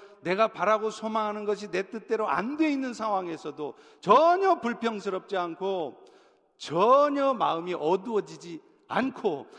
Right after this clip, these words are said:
이 일을 통해서도 주님이 일하고 계심을 기대할 수 있을 때요. 그러면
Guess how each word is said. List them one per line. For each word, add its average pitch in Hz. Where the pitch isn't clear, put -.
이 254
일을 339
통해서도 247
주님이 202
일하고 196
계심을 165
기대할 277
수 160
있을 143
때요. 85
그러면 170